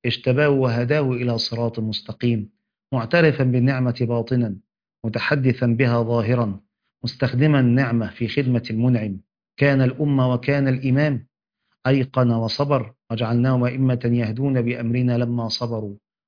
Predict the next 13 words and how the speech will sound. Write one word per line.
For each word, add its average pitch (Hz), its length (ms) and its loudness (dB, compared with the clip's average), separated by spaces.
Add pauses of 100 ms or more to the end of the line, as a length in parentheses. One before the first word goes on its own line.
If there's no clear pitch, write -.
(100)
وكانوا 135 460 0
بآياتنا 123 800 0
يوقنون، 110 640 -2 (480)
إني 143 420 4
جاعلك 123 720 -2
للناس 113 580 -2 (100)
إماما." 107 460 -2 (560)
ثم 135 200 2
قال: 127 280 2
"رب 120 300 0
اجعلني 120 500 2
مقيم 117 460 -2
الصلاة 113 500 -2